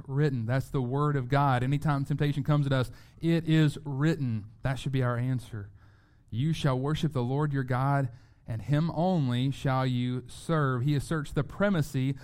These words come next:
of God. The word primacy means foremost. God is above all. He is the only one worthy of our worship and honor and praise. My friends, our failure against temptation is actually a worship problem.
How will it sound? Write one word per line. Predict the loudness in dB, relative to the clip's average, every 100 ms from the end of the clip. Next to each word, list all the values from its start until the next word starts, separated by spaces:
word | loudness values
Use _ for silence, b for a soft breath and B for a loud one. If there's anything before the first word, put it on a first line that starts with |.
| B -2
of | 0 2
God. | 2 2 2
The |
word | 0 0
primacy | 0 0 0
means | 2 2 0
foremost. | -4 0 2 4 4 2 0 -6 -18 b b
God | 2 4 4
is | 4 4
above | 6 4 4
all. | 4 4 4
He | 4
is | 2
the | 2
only | 0 2 2
one | 2 2 0
worthy | 0 0 2 2 -2 B B -6
of | -4
our | -4
worship | -4 -4 -4 -4 -4
and | -4 -2
honor | 0 0 0
and | -4
praise. | -2 0 0 0 -4 -8 b b b b b b _ -20 _ _ _ -20 -10
My | -6
friends, | 0 2 2
our | 0
failure | 0 0 0 0 0
against | 0 -2 -2
temptation | -4 -2 -2 -2
is | -2
actually | -2 -4 -6
a | -6
worship | -6 -8 -8
problem. | -6 -6 -6